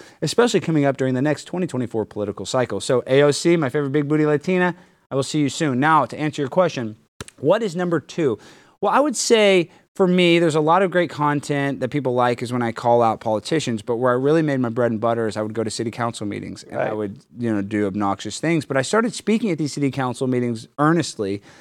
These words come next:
Speaker 1: uh, about the covid lockdowns and the protocols and the measures that they were taking against us citizens. And it was getting no headway. You know, get some clicks on the internet. Nobody cares. Everybody was mad. But then when I started being a goofball and I started saying,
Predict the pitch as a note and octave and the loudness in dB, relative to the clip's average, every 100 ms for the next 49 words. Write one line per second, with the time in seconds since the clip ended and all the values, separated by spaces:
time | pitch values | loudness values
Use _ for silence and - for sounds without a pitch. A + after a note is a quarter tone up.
0 | - _ - A#2+ A2 G2+ A#2+ A2+ G#2 A2+ | -20 _ -8 -4 -2 -2 0 0 0 -2
1 | B2 A2+ A2 G#2 G#2 A2 G#2 G#2 F#2+ F#2+ | 0 0 0 0 -2 -2 -2 -2 -4 -6
2 | F#2+ - G2+ G2+ A2 G2+ G2+ G2+ G2+ G2+ | -6 -2 -2 0 0 2 2 -2 -4 -2
3 | G2 F#2+ G2+ G2 F#2+ F2+ F#2+ F#2+ G2+ F#2 | -4 -4 -4 -4 -4 -4 -4 -4 -4 -4
4 | F#2+ F2+ F#2 F#2 - _ - G2 - F3+ | -4 -4 -6 -10 -14 _ -10 -6 0 0
5 | F3+ G2+ F#2+ - - _ _ _ D3+ D#3 | 0 -4 -10 -14 -20 _ _ _ -2 -2
6 | D#3 D3 C#3+ D3+ C#3+ C#3 C3 C3 C3 B2+ | 0 0 2 2 2 2 2 2 2 2
7 | C3 C3 C3 C3 C3+ C#3 C3+ - A#2+ - | 2 0 0 -2 -2 -2 -4 -2 -2 -2
8 | A2+ G#2+ G#2+ A#2+ A2+ B2 A#2 - G2 A2+ | -4 -2 -2 -2 -2 -2 -2 -2 -2 -2
9 | A2+ A2+ A2+ G2+ G#2 G2 A#2+ C3+ C3 E3 | -2 -2 -2 -2 -4 -4 -4 -4 -2 -2
10 | D3+ C3 D#3 C#3 C3+ C3 A#2 C3+ D#3 - | -2 -2 -2 -2 0 -2 0 -2 0 0
11 | A2 A2+ A2+ - A#2+ A2+ C3 A#2 | 0 0 -4 -4 -4 -4 -4 -6